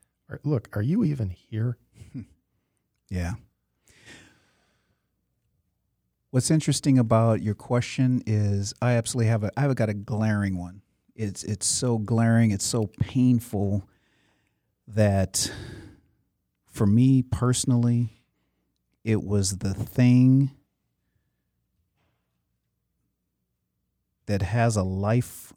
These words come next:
Speaker 2: of its own that is so shameful and so burdensome,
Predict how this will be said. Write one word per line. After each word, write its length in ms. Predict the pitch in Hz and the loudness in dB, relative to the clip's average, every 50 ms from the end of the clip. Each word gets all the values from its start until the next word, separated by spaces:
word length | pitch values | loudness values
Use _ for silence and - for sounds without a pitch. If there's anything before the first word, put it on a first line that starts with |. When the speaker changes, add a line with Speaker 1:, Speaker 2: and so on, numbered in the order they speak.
| _ _ | _ _
Speaker 2:
of 180 | 107 107 98 107 | -4 -2 0 0
its 220 | 104 90 - - - _ | 0 0 -2 -6 -4 _
own 680 | 110 117 120 117 113 110 107 104 104 104 104 107 104 - - _ _ _ _ _ _ _ _ _ _ _ _ _ _ _ _ _ _ _ | 0 2 4 4 4 4 2 2 0 0 0 -2 -4 -6 -10 _ _ _ _ _ _ _ _ _ _ _ _ _ _ _ _ _ _ _
that 140 | - 101 95 | -8 -6 -4
is 120 | 95 92 | -2 -2
so 840 | - - - - 127 123 123 120 120 117 117 110 107 113 113 127 - - | -2 -2 0 0 0 2 2 2 0 0 0 -2 -4 -4 -8 -10 -14 -14
shameful 840 | - - - - 127 123 127 127 117 - - - 107 98 95 95 | -12 -10 -2 2 4 6 6 6 4 2 -2 -4 -4 -4 -2 -4
and 140 | 98 95 98 | -4 -4 -4
so 600 | - - - - 110 107 107 104 98 95 95 95 - _ _ _ _ _ _ _ _ _ _ _ _ _ _ _ _ _ _ _ _ _ _ _ _ _ _ _ | -4 -2 -2 0 0 0 0 -2 -2 -4 -6 -8 -10 _ _ _ _ _ _ _ _ _ _ _ _ _ _ _ _ _ _ _ _ _ _ _ _ _ _ _
burdensome, 880 | - 104 - - 107 110 120 117 110 98 - - - - 92 98 95 | -20 -6 0 2 4 4 4 4 2 0 0 -2 -4 -4 -4 -6 -8